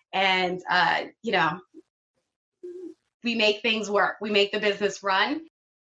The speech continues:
Uh, and so that that kinda helps with the education piece to it, right? So I, I'm always, like, trying to learn something new and apply it in real time. So that stuff is kinda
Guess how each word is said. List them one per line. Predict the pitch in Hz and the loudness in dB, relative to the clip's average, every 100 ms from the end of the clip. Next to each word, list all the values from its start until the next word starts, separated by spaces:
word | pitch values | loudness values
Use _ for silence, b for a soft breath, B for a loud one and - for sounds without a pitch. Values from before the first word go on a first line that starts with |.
| 180 | 0
Uh, | 190 180 - | 2 2 0
and | 214 208 | -2 -4
so | - 220 208 202 170 190 | -4 0 2 2 -2 0
that | 214 202 - - _ 214 | 2 2 -2 -18 _ 0
that | 226 - | 0 0
kinda | 247 208 | 0 0
helps | 226 208 - - | 2 0 0 0
with | 208 202 - | 0 0 2
the | 202 190 185 202 B B B B _ _ - | 2 4 2 2 B B B B _ _ -2
education | 220 233 262 208 - 202 | 0 0 2 2 4 0
piece | - 165 160 - | 0 0 0 0
to | 180 | 0
it, | - - | 0 0
right? | 180 190 190 | 2 2 0
So | 202 | 0
I, | 180 175 156 160 | 2 2 2 0
I'm | 170 | 0
always, | 175 175 170 165 - | 0 2 0 -2 0
like, | 156 - - - - _ _ _ | 2 2 -2 -12 -16 _ _ _
trying | - 226 214 | -2 0 0
to | 214 220 | -2 0
learn | 208 190 | 0 0
something | 196 190 190 196 190 | 0 -2 0 -4 0
new | 180 185 180 | 2 4 2
and | 185 | 2
apply | 185 - 208 190 | -2 0 2 4
it | 196 - | 2 -2
in | 214 202 | -4 0
real | 202 190 | 2 2
time. | 190 165 135 214 - B B _ | 0 0 0 -2 -10 B B _
So | - 214 190 175 - - | -4 0 0 -2 -8 0
that | 208 214 | 2 2
stuff | 208 190 | -2 0
is | 180 170 | -2 -4
kinda | - 180 180 170 160 | -2 2 2 2 0